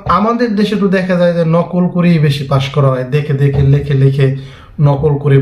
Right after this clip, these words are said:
পরীক্ষার আগেই নাকি প্রশ্ন পেয়ে যায়,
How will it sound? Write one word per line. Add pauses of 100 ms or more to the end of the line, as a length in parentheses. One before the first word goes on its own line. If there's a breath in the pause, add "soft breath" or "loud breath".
পরীক্ষার (120)
আগেই
নাকি (260)
প্রশ্ন (540)
পেয়ে
যায়,